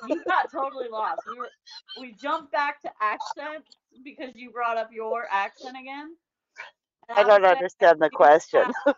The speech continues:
Speaker 1: I do have one accent in my arsenal, just one, one single little accent.
Speaker 2: Give it to me, bitch.
Speaker 1: Okay.
Speaker 2: <laughs> Give
Speaker 1: And
Speaker 2: me that
Speaker 1: the
Speaker 2: one.
Speaker 1: one little accent I have is the Southern accent, but it only comes out when I'm mad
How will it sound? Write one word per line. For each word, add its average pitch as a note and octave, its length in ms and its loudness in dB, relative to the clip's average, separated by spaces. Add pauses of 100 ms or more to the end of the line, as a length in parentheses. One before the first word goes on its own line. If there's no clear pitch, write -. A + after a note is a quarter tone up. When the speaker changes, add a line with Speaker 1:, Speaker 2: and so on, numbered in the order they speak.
(640)
Speaker 1:
I A3+ 120 -6 (140)
do C4+ 340 -12
have B3+ 300 -10
one A3 260 -12 (100)
accent A3 580 -12 (100)
in G3 80 -20
my F#3 160 -12 (100)
arsenal, A3+ 520 -12
just A#3 220 -20
one, G3 440 -6 (100)
one A3+ 280 -6
single A#3 380 -12
little G#3 220 -2 (160)
accent. C4 440 -8
Speaker 2:
Give D4+ 180 10
it A4 220 4
to E4+ 140 8
me, C4+ 160 4
bitch. B3 520 10
Speaker 1:
Okay. - 400 2 (120)
Speaker 2:
<laughs> - 640 -12
Give - 140 4
Speaker 1:
And - 20 4
Speaker 2:
me E4 80 6
that D#4 200 12
Speaker 1:
the - 0 -
Speaker 2:
one. C4+ 320 12
Speaker 1:
one F#4 240 2
little D#4+ 300 8 (260)
accent E4+ 520 -4 (300)
I D#4 40 8
have - 240 0 (200)
is B3+ 80 -12 (220)
the B3+ 100 -4 (360)
Southern C#4+ 320 -6 (120)
accent, F3 680 -16 (160)
but G#3 100 -16
it G3+ 120 -14
only B3 220 -12 (100)
comes C#4+ 240 -12
out B3+ 260 -6
when A3+ 120 -12
I'm G#3+ 200 -16
mad G3+ 400 -6